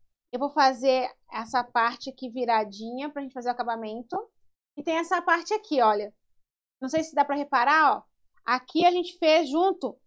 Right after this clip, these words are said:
e era pra eu ter subido ao invés de feito isso aqui, ó. Então, ele era pra ficar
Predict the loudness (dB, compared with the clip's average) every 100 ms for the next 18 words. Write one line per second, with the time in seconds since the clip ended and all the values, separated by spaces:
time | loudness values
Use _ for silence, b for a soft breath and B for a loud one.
0 | _ -4 2 4 4 2 4 4 2 -4
1 | -4 -4 -2 -2 2 2 2 -2 -2 -4
2 | -6 -6 -8 -6 -8 -8 _ _ -10 -6
3 | -4 -2 -2 -6 -8 -2 0